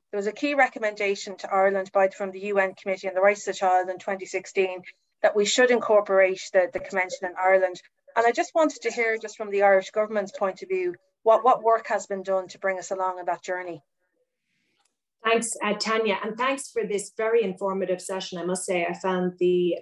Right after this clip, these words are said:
Speaker 2: presentations really fascinating. And I thought it was very interesting, I suppose, the point Professor Kilkelly was making about the fact that this is kind of a journey to, to get to, I suppose, uh,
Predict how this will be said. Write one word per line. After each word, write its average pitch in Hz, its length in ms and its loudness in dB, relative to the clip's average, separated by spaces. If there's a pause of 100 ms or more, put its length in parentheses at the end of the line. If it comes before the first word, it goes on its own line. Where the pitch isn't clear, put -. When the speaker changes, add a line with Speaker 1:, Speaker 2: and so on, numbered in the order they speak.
Speaker 2:
presentations 175 800 -4
really 180 540 2
fascinating. 165 680 -2 (420)
And - 140 0
I 190 100 0
thought 240 200 4
it 240 60 4
was 226 120 2
very 214 240 0
interesting, 214 380 -6
I 185 60 0
suppose, 185 360 -2
the 185 140 -6 (120)
point 202 300 -2
Professor 190 480 0
Kilkelly 196 460 2
was 185 160 2
making 180 320 0
about 175 200 -6
the - 60 -14 (100)
fact 180 200 0
that 180 120 -2
this 190 220 0
is 180 180 0
kind 190 220 0
of 180 80 -2
a 180 80 0
journey 226 600 2
to, - 60 -4 (120)
to 202 100 -2
get 190 300 -4 (160)
to, 196 420 2 (460)
I 190 60 -4
suppose, 190 640 0
uh, 190 60 -2